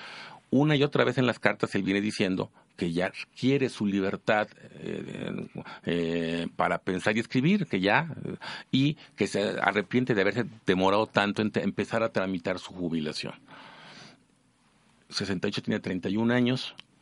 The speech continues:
pasa esto, y hay una figura que permite la ley diplomática, que es la puesta a disponibilidad, es decir,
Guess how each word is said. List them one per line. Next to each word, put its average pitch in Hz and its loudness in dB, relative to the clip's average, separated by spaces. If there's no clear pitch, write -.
pasa 113 4
esto, 113 0
y 139 2
hay 127 4
una 143 2
figura 110 2
que - -4
permite 92 0
la 95 4
ley 90 2
diplomática, 92 0
que 98 2
es - -4
la 107 2
puesta 123 0
a 101 0
disponibilidad, 98 -2
es 98 -6
decir, 85 -4